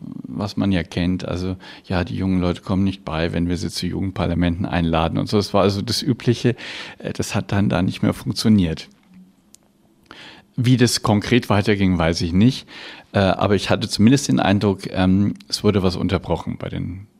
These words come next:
also diese alte Logik, äh, ja, junge Leute sind eher schwer zu begeistern für Politik,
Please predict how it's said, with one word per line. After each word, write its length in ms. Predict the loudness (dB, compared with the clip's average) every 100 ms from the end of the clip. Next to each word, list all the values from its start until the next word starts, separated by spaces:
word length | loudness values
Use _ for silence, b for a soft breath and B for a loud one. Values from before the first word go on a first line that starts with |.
| -8
also 220 | -8 -6
diese 400 | -8 -4 -2 -2
alte 240 | -2 -2 0
Logik, 580 | 0 0 -6 -8 -8
äh, 400 | -4 -2 -2 -4
ja, 300 | -2 0 0
junge 300 | -2 -2 0
Leute 220 | 0 -2 -4
sind 200 | -8 -6
eher 180 | -6 -6
schwer 360 | -4 -4 -4
zu 160 | -6 -8
begeistern 580 | -8 -6 -8 -8 -8 -8
für 140 | -8
Politik, 460 | -8 -8 -4 -6